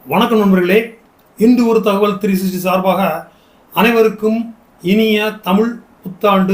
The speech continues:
நல்வாழ்த்துக்களை தெரிவித்துக் கொள்கிறோம். இந்த தமிழ் புத்தாண்டுல முத முதல்ல ஒரு புது ட்ரெயினை பத்தி அறிமுகத்தோட தகவலை தொடங்குகிறோம்.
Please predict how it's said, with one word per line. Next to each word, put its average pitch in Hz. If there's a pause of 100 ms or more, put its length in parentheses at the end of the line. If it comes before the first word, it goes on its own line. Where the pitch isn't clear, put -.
(120)
நல்வாழ்த்துக்களை 190
தெரிவித்துக் 175
கொள்கிறோம். 143 (680)
இந்த 170
தமிழ் 220
புத்தாண்டுல 196 (520)
முத 180 (120)
முதல்ல 190 (380)
ஒரு 180 (160)
புது 220 (340)
ட்ரெயினை 208
பத்தி 190 (100)
அறிமுகத்தோட 185 (460)
தகவலை 180
தொடங்குகிறோம். 175